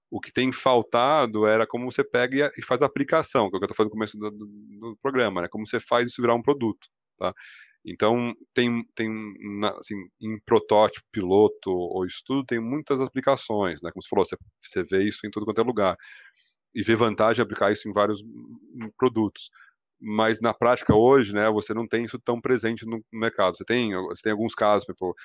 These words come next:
eh, tem carros da Ford com peças de gra-, de, de, desse material, na linha Empira agora teve roupas e calçados com, com esse material. Então você já tem algumas coisas no mercado,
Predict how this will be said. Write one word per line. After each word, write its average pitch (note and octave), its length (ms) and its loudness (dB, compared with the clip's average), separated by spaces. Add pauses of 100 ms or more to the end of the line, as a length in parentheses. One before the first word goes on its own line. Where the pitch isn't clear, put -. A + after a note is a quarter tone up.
(280)
eh, - 120 -12
tem G#2 120 -6
carros A2 260 0
da G#2 100 2
Ford G#2 480 4
com F#2 140 -14
peças F#2 260 -2
de G2 60 -8
gra-, G2 280 0
de, F2 320 -18
de, E2+ 120 -20
desse F2+ 180 -18
material, A#2 640 4
na F#2+ 140 -4
linha G2+ 160 -4
Empira G#2 180 0
agora G2+ 180 2
teve G2 260 -8 (100)
roupas G#2 560 0
e F#2+ 200 -6 (320)
calçados G#2 500 0
com, F#2+ 220 -20
com G2+ 140 -12
esse F#2 140 -10
material. B2 380 2
Então - 120 -8
você C#3 140 -6
já C#3 100 4
tem D3+ 300 0
algumas A#2 320 -4
coisas G#2+ 200 -4
no A2 60 -10
mercado, A2 540 -2